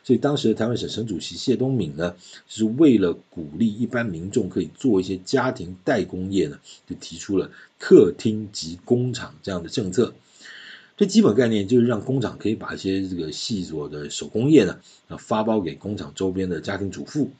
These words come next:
做什么呢？像编织业啦、编草席啊、草帽啊、刺绣、塑胶花、小玩具、小首饰、小包包等等等等。这些啊，其实在当年的时空背景之下是非常非常好的政策。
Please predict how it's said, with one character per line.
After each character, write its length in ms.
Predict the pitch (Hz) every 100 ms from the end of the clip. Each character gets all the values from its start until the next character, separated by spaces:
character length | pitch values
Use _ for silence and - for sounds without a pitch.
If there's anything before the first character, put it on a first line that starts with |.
| _ _ - - - -
做 120 | 160
什 140 | -
么 100 | -
呢？ 200 | 101 120 - - -
像 220 | - 90 -
编 280 | 107 107
织 200 | 101 104
业 300 | 107 113 92
啦、 160 | 82 80
编 300 | - 117 113
草 320 | - 78 78
席 280 | 78 - 82
啊、 140 | 101
草 380 | 92 - 82 73
帽 280 | 87 117 104
啊、 140 | 92
刺 380 | 92 - - 117
绣、 240 | 95 120 101
塑 180 | 131
胶 220 | 117 120 110
花、 160 | 120
小 140 | 101 82
玩 140 | 110
具、 100 | 123
小 160 | 107 123
首 160 | 98
饰、 100 | 117
小 160 | 110 82
包 160 | 110 123
包 180 | 131
等 420 | 127 110 120 165 143
等 260 | 120 98
等 200 | 95 123
等。 140 | 107 - _ - - - - - _
这 180 | 208 160
些 220 | - 139
啊， 100 | 104
其 160 | -
实 100 | 123
在 40 | 135
当 300 | - 135 135
年 160 | 98
的 80 | 101
时 180 | - -
空 200 | 110 107
背 180 | 110 85
景 160 | 73
之 120 | 73 87
下 160 | 82
是 140 | 80 95
非 540 | - - 190 190 185
常 240 | - 98
非 180 | 98 120
常 160 | 101 92
好 200 | - -
的 100 | 76
政 200 | 95 80
策。 200 | -